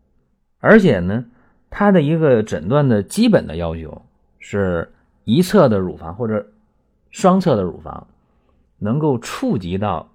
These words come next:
一个或者多个圆形的，啊，有这个韧性的结节。最关键是什么？跟周围啊组织没有粘连，活动度比较好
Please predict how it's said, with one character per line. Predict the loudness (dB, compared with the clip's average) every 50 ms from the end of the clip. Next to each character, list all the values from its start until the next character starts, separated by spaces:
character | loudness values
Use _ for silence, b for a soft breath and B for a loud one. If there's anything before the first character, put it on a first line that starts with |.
| _ _
一 | -8 -8 -6
个 | -2 0 -2 -2 -2 -6 _ _ _ _ _ _ _ _ _ _ _ _ _ _ _ _ _ _
或 | -6 -2 -2 -2
者 | -2 -2 -6 -6
多 | -2 0 2 2 2
个 | 2 0 -2 -2 -2 -6 _ _ _ _ _ _ _ _ _ _ _ _ _ _ _ _ _ _ _ _ _ _ _ _
圆 | -4 -2 0 2 2 2
形 | 2 0 -2 -2 -4 -6
的， | -6 -8 _ _ _ _ _ _ _ _ _ _ _ _ _ _ _ _ _ _ _ _ -18
啊， | -14 -14 -14 -12 -10
有 | -6 -6 -4 -4
这 | -2 -2 0
个 | 0 0 2
韧 | 4 6 6 6 6 4
性 | 2 0 -2 -2
的 | -2 -4
结 | -6 -8 -10 -10
节。 | -10 -12 -16 -18 -20 -20 _ _ _ _ _ _ _ _ _ _ _ _ _ _ _ _ _ _ _ _ _
最 | -4 -2 0
关 | 2 2 2
键 | 2 2 0
是 | 0
什 | -2 -6 -8
么？ | -10 -10 -10 -4
跟 | -2 -2 -2 0
周 | 0 0 0 2 2
围 | 0 -2 -4 -4 -4
啊 | -2 -2 -2 -4
组 | -6 -10 -14 -16 -12
织 | -8 -6 -4
没 | -4 -4
有 | -4 -6
粘 | -6 -8 -10 -10 -10
连， | -12 -12 -14 -14 -16 -18 -20 _ _ _ _ _ _ _ _ _ _ _ _ _ _ _ _ _
活 | -12 -6 -2 -2 0
动 | 0 -2
度 | -2 -4
比 | -4 -4 -6
较 | -6 -8
好 | -12 -14 -16 -20 -20 _